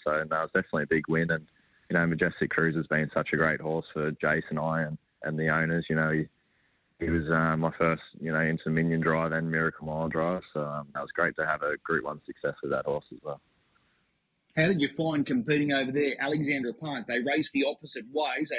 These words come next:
Speaker 2: how did you find that?
Speaker 1: Yeah, it's a, a little bit different, but, um, you know, there's such good trainers and drivers over there, so it was really good to get amongst it. And I was lucky enough that I'd had a couple of drives there prior in a, a junior drivers series, so it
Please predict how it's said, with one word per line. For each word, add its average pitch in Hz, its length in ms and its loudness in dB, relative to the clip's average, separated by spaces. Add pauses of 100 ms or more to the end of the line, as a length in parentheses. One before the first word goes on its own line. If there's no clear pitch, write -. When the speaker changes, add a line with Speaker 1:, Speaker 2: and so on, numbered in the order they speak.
Speaker 2:
how 151 100 2
did 143 120 -4
you 123 160 -4
find 131 300 -10
that? 147 220 -2 (1200)
Speaker 1:
Yeah, 127 180 6
it's - 100 -4
a, 101 140 -2 (100)
a 104 220 -2
little 113 160 0
bit 90 180 -2
different, 95 460 -2
but, 87 160 2
um, 82 400 -2 (120)
you 98 100 -2
know, 90 340 2
there's 87 220 -2
such 90 220 0
good 85 280 0
trainers 82 400 2
and 78 100 -2
drivers 80 360 2
over 78 200 -2
there, 78 300 0
so 73 80 -2
it 73 60 -2
was 76 100 -6
really 80 220 0
good 80 160 -4
to 78 60 -2
get 78 120 0
amongst 78 400 -6
it. 87 180 2
And 82 120 -8 (480)
I 82 60 0
was 80 60 -2
lucky 82 280 2
enough 80 280 2
that 78 120 0
I'd 76 120 2
had 76 160 0
a 76 100 2
couple - 300 -4
of 73 60 -2
drives 76 300 0
there 76 260 0 (100)
prior 76 440 -2
in 76 80 -8
a, 71 260 -4
a 78 60 -2
junior 78 320 -2
drivers 73 500 -2
series, 78 320 2 (100)
so 76 120 -2
it 71 80 -4